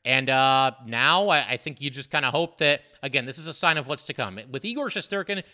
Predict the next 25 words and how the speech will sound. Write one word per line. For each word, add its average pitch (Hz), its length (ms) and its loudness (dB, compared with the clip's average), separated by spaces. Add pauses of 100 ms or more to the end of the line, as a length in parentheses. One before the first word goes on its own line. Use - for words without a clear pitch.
(120)
again, 123 260 -6
very, 214 260 0
very 214 260 2
easy 165 280 -6
to 147 80 -4
believe 131 440 -4 (260)
that 110 100 -18
this 139 140 -6
is 131 80 -8
all 147 160 6
it, 143 80 0 (340)
all 143 160 0
that 127 120 -2
it 131 100 -6
took. - 280 -8 (300)
He'll, 120 160 -8
he'll 131 120 -4
be 127 100 -6
right 143 200 0
back - 200 4
to 151 60 -14
being 139 200 -6
Igor 139 200 -6
Shesterkin, 143 460 -6
and, 107 120 -8